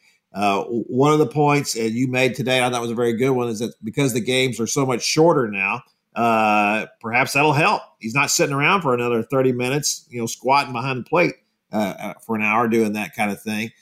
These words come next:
But the question still remains. It's still out there because of what happened last year. Uh, you know, and Mitch Garver has not, you know, alleviated any of those concerns by the fact that he can't stay healthy.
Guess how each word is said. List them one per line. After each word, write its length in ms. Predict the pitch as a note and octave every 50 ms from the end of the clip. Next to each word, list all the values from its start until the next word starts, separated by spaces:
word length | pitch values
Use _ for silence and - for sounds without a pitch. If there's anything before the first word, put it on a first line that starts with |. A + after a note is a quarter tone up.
| _ _ _ _ _ _ _ _ _ _ _ _ E3+ E3+ - _ _
But 320 | C#3+ C3 C#3+ D#3 D#3+ - -
the 80 | C3
question 380 | - - F#3+ G#3 A#3 A3+ - A3+
still 240 | - - G#3 G#3+ A3
remains. 400 | A3 G#3+ A3 A3 G3 E3+ D3+ D#3
It's 160 | D#3+ D#3+ -
still 240 | - G3+ G3 F#3+ F#3+
out 320 | G3 G3+ G#3+ G#3+ G#3+ -
there 180 | A#2 G#2+ A2+ B2
because 280 | B2+ C3+ C#3 C#3 C3
of 60 | C#3+ C3
what 140 | C#3 C#3
happened 320 | C#3+ C#3+ C3+ C3 C3 B2+ B2
last 340 | B2 A#2+ A#2+ B2 - - -
year. 320 | E3+ F3+ E3+ A2+ F#2 - _ _ _ _ _ _ _ -
Uh, 340 | A#2 A2+ A2 G#2 G#2 G2+ F#2 -
you 120 | - C3+
know, 100 | C3 B2+
and 140 | B2+ B2 A#2+
Mitch 240 | B2 C#3 C3+ - -
Garver 320 | D3 D3+ F#3 G3 E3+ D3+
has 180 | C#3 C3 A#2 -
not, 300 | C3 C3 C#3+ D3 - - - _ _ _ _ F#2+
you 140 | A2+ C3
know, 60 | - G#2+
alleviated 640 | A#2+ C3 D3+ E3+ G3 E3+ D3+ C#3+ C#3 C3 C3 B2 B2+
any 140 | C#3+ D3 D3
of 60 | C#3
those 180 | C#3+ C3+ C3
concerns 560 | - C3+ A#2+ - - F#3+ G3+ F#3+ D#3+ D#3 D3+ C#3+
by 80 | C3+
the 80 | A#2+ A#2+
fact 240 | - C3+ C#3 C#3 -
that 100 | C#3 G#2+
he 140 | B2+ G3
can't 320 | G#3+ - A3+ G3+ D3 - -
stay 220 | - C#3 A#2+ G#2+ G2
healthy. 420 | G2+ F#2+ F#2 - - E2+ C#2+ -